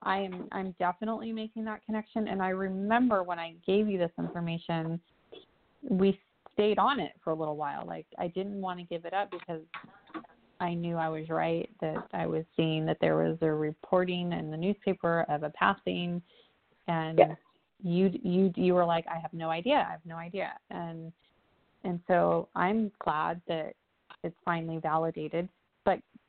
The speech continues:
Speaker 1: here's the bad <laughs> news. It doesn't mean anything. It just means that he was coming through to say hello to her, and that, and so that, you know, she, he could say hello. That's, that's really all that there is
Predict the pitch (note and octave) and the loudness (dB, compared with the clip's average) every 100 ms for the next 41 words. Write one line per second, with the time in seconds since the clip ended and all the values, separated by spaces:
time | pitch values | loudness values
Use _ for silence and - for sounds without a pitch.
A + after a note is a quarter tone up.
0 | - - G3+ G3 F#3 F3 F3 F#3+ G3 F3+ | -14 -6 -6 -6 -10 -4 -2 0 -2 -4
1 | - A#3 A#3+ C4 B3 A#3 _ _ _ - | -4 0 0 0 -2 -4 _ _ _ -8
2 | G#3 G#3+ G3+ G#3 G3 G3 F#3 E3 E3 - | -2 -2 -2 -4 -4 -4 -4 -8 -10 -12
3 | - - - G#3 G#3+ A3+ A3+ G3+ G#3 G3 | -12 -14 -2 0 2 0 0 -2 -2 -4
4 | - F#3+ F#3 - - F#3+ F#3 F#3 F3 F#3+ | 0 0 0 -6 -4 -2 0 -2 -4 -4
5 | F#3 F3+ F3 F3+ F3 F3 E3+ - E3+ E3 | -4 -4 -4 0 0 0 -4 0 0 2
6 | D#3+ E3 - E3 D#3 D3+ F3+ F3 - E3 | 0 0 -2 -4 0 -2 -2 -6 -6 -4
7 | E3 E3 - - - E3+ E3 E3 - - | -2 -4 -6 -10 -4 -2 -2 -4 -14 -16
8 | - - E3+ D#3+ - - - F#3 D#3+ D#3 | -16 0 2 2 -4 -8 -8 -4 -4 -6
9 | - - - - _ _ F#3 E3+ D#3+ - | -12 -18 -20 -20 _ _ 0 2 0 2
10 | E3 D#3+ A3 C4+ - _ - F3 - _ | 2 6 4 4 -2 _ -4 -2 -4 _
11 | E3+ - F3 E3 E3 D#3+ D#3 D#3+ E3+ E3 | -6 -4 -2 2 2 0 -2 -4 -6 -8
12 | D#3+ D#3+ D#3 | -4 -4 -4